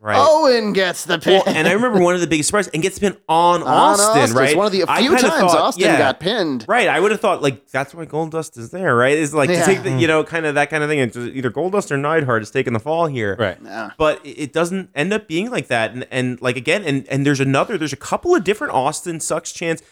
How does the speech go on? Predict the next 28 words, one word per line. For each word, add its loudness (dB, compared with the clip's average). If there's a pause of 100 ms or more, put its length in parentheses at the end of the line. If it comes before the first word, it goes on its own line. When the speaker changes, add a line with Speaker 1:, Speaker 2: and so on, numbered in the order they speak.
(200)
Speaker 1:
The -20
crowd's -4
crazy -6
that -2 (260)
it's -10
one 2
of -2
these -6
things -6
that, -12
like, -2
within, 0 (360)
this -2
is -4
how -2
long 0
after -4
WrestleMania 0
thirteen? -8
This -8
is -4 (240)
Speaker 3:
Three 0
months -4
or -16
so. -6
Speaker 1:
Three 4
months. 0
a-, 0